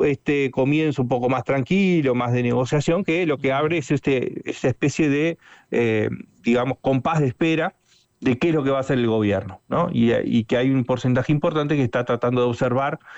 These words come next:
para dónde va el gobierno, eh, y en función de eso también empezar a exigir resultados en base a esas expectativas previas que conversamos.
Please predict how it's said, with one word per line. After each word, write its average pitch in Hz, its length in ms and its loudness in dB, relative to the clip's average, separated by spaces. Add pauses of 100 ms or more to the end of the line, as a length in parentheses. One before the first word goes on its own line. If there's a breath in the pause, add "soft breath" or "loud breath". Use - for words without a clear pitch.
(180 loud breath)
para 120 220 0
dónde 131 280 0
va 131 80 0
el 139 80 -2
gobierno, 156 560 0 (400 loud breath)
eh, 107 580 2
y 123 140 2
en 131 80 2
función 139 320 0
de 151 120 0
eso 180 360 -2 (140)
también 123 420 0
empezar 110 400 2
a 139 40 0
exigir 143 420 0
resultados 156 760 -2 (460 loud breath)
en 139 220 2
base 151 320 0
a - 20 0
esas 139 240 -2
expectativas 120 680 0
previas 120 300 0
que 113 160 -2
conversamos. 104 720 -2